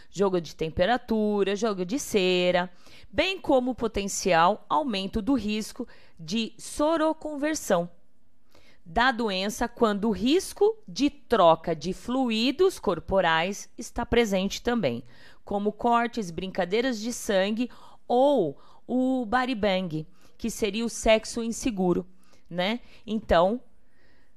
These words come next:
lembrando que é sempre bom deixar os seus exames em dia, se você pratica, é, se você, é,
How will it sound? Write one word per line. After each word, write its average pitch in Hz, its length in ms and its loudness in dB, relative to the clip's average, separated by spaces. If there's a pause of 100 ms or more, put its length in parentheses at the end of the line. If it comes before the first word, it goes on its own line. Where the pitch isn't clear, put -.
(100)
lembrando 214 760 2
que 214 540 4
é 233 120 -2
sempre 359 720 -2
bom 185 560 4
deixar 180 800 2
os 196 100 -4
seus 175 520 -4
exames 170 800 0
em 214 320 0 (100)
dia, 139 680 -2
se - 380 -8
você 156 680 -4 (380)
pratica, 165 880 -2 (380)
é, 160 220 0
se 208 180 -4
você, 202 540 -2 (280)
é, 190 300 4